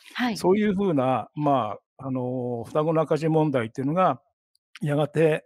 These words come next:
Speaker 2: 金市場でも、今よりもなおこう、ないしは金市場のみならずですね、あの、意識されてきて、
Speaker 1: はい。
Speaker 2: それが金価格を刺激してくるんじゃないかというような捉え方をしてるんですよね。だから、まあ、
Speaker 1: はい。
Speaker 2: 古きを、し-、まあ、訪ねてですよ。
Speaker 1: はい。
Speaker 2: これからを見るという、新しきを知るという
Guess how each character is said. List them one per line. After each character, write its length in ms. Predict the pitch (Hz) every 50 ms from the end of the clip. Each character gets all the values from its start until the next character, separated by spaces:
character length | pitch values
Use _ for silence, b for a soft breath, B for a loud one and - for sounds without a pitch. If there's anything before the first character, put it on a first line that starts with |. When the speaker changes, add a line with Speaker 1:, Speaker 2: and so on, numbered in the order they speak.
| - -
Speaker 2:
金 180 | 156 160 156
市 120 | - - 165
場 160 | 143 123 117
で 100 | 123 123
も、 360 | 135 156 170 156 131 135 - _ -
今 180 | 165 160 151
よ 100 | 127 120
り 80 | 113 110
も 100 | 98 110
な 160 | 123 151 196
お 100 | 196 -
こ 300 | - 143 123 110 92 -
う、 20 | _ _ _ _ - - - _ _ _ -
な 100 | 151 151
い 20 | 151
し 80 | -
は 120 | 147 123 -
金 200 | - 160 175 -
市 100 | - 180
場 80 | 143
の 140 | 131 151 196
み 100 | 185 135
な 120 | 123 117
ら 80 | 107 92
ず 100 | - -
で 60 | -
す 80 | - 185
ね、 160 | 202 269 - _ b b b b b b
あ 160 | - 135 131
の、 600 | 127 131 127 127 123 127 127 127 127 127 123 131 165
意 80 | 170
識 180 | - - - 127
さ 100 | - 120
れ 60 | 113 -
て 100 | 117 -
き 60 | -
て、 260 | - 104 104 101 _ b b b b b
Speaker 1:
は 120 | b - 226
い。 40 |
Speaker 2:
そ 60 | 202 147
れ 60 | 147
が 200 | 151 151 147 135
金 180 | - 151 147
価 100 | 135 143
格 180 | 139 135 - 117
を 40 | 104
刺 140 | - - 113
激 140 | 110 -
し 20 | -
て 100 | - 120
く 80 | -
る 80 | 123 117
ん 40 | 107
じ 80 | 107
ゃ 40 | 104
な 80 | 98 104
い 40 | -
か 120 | - 95
と 100 | - 117
い 40 | 110
う 20 | 117
よ 40 |
う 40 | 131
な 140 | 123 110 107 -
捉 120 | - 127 117
え 40 |
方 160 | 117 117 110 110
を 40 |
し 40 | -
て 80 | - 120
る 100 | 113 110
ん 20 |
で 80 | 107 107
す 100 | - -
よ 60 | 135
ね。 160 | 147 147 - _
だ 80 | - 156
か 60 | 151
ら、 60 | 143
ま 100 | 135 143
あ、 100 | 131 113
Speaker 1:
は 0 |
い。 420 | - - - - - - - - -
Speaker 2:
古 140 | - 147 135
き 160 | - 123 113
を、 200 | 104 101 - - _ _ _ _ _ _ _ _ -
し-、 200 | - - - - _ _ _ _ _ _
ま 280 | 131 131 135 110 107 -
あ、 40 | -
訪 220 | - 131 120 143 143
ね 140 | 143 127
て 140 | - - 101
で 80 | 95 98
す 100 | - 147
よ。 160 | 156 202 - _ _ _
Speaker 1:
は 260 | - - - 226 208
い。 40 | 165
Speaker 2:
こ 120 | - 135
れ 100 | 135 135
か 100 | - 131
ら 140 | 139 143 165
を 60 | 165
見 100 | 139 131
る 100 | 117 117
と 100 | - 113
い 20 | 101
う、 80 | 92 -
新 160 | 113 117 123
し 100 | - -
き 60 | -
を 40 | 123
知 140 | - - 104
る 100 | 98 -
と 80 | -
い 100 | 95
う 40 | 92